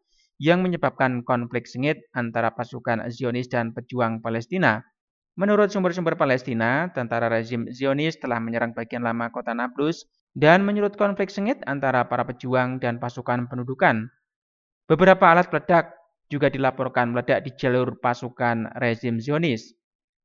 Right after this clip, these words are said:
Sumber-sumber ini menginformasikan tentang pengerahan militer besar-besaran pasukan Zionis ke wilayah kota tua Nablus.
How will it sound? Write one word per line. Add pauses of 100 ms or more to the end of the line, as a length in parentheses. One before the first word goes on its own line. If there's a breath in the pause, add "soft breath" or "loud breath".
(240)
Sumber-sumber
ini
menginformasikan
tentang
pengerahan
militer
besar-besaran (320)
pasukan
Zionis
ke
wilayah (160)
kota
tua
Nablus.